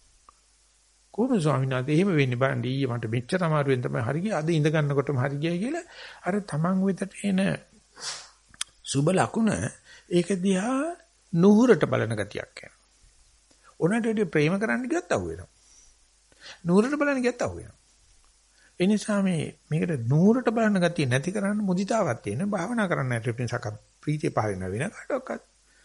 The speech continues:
පහළ වෙච්ච ආව. හැබැයි උකට බැඳෙන්න එපා. එතකොට කොච්චර මේ භාවනා කරන අරමුණේ හිත තියෙන්නත් ඕනේ. ඒ භාවනා කරන යනකොට මේ ඕබාස ඥාන පීචිපසදි පහළ වෙන්නත් ඕනේ. ඒක අඳුරන්නත් ඕනේ. අඳුරගෙන ඒකට බැඳෙන්නේ නැතුව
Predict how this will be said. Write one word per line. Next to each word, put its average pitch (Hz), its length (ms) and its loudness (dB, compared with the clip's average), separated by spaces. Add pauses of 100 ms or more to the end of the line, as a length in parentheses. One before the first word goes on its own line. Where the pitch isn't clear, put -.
(160)
පහළ 95 260 -8
වෙච්ච 117 280 -6
ආව. 82 200 -2
හැබැයි 247 340 -6
උකට 247 180 -4
බැඳෙන්න 214 400 -4
එපා. - 300 -16 (1400)
එතකොට 170 380 -2
කොච්චර - 600 -8 (640)
මේ - 180 -6
භාවනා 110 480 -2
කරන 131 220 -4
අරමුණේ 127 420 0
හිත 135 200 2
තියෙන්නත් 117 540 -2
ඕනේ. - 400 -14 (140)
ඒ 165 160 -2
භාවනා 139 420 0
කරන 139 220 -2
යනකොට 131 420 -2
මේ 151 220 0
ඕබාස 127 440 0
ඥාන 131 420 -4
පීචිපසදි 139 640 -4
පහළ 135 320 -2
වෙන්නත් 135 420 -2
ඕනේ. - 280 -8 (380)
ඒක 185 180 0 (160)
අඳුරන්නත් 156 580 2
ඕනේ. - 220 -14
අඳුරගෙන 240 480 -2
ඒකට 226 340 -2
බැඳෙන්නේ 208 460 2
නැතුව 127 280 -2